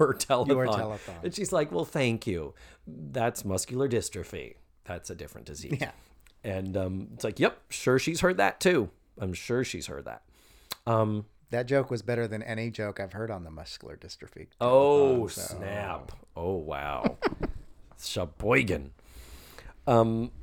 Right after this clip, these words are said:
Speaker 1: so Blair excuses herself. She has to go work on her acceptance speech. She's just being i-, incredibly avoidant and evasive, and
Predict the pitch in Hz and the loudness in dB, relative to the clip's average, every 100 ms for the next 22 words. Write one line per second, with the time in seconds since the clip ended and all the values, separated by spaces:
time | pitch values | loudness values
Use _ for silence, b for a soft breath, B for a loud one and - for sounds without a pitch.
0 | - - - 139 143 - 143 127 123 120 | -16 -20 -18 -10 -4 4 6 8 6 4
1 | 160 170 165 - - 262 254 208 - 196 | 4 6 4 2 2 2 4 2 0 0
2 | 185 196 185 185 147 104 90 - - 113 | 6 8 8 8 2 0 0 -6 -8 -4
3 | 101 101 110 95 82 - 190 170 165 - | -2 -2 -4 -6 -6 0 0 2 -2 -2
4 | - 165 160 - - 110 92 - B B | 0 2 2 0 -4 -4 -6 -8 B B
5 | B 127 123 143 - - 139 120 113 104 | B -14 -8 -6 -6 -4 -2 0 0 -6
6 | 113 - - 131 101 - - - 190 214 | -12 -14 -10 -8 -8 -10 -18 -6 2 2
7 | 139 98 85 90 151 135 85 82 101 90 | 2 -4 -6 -2 0 0 -6 -10 -8 -8
8 | 87 156 139 - 101 85 101 92 | 4 4 4 2 0 0 -2 -2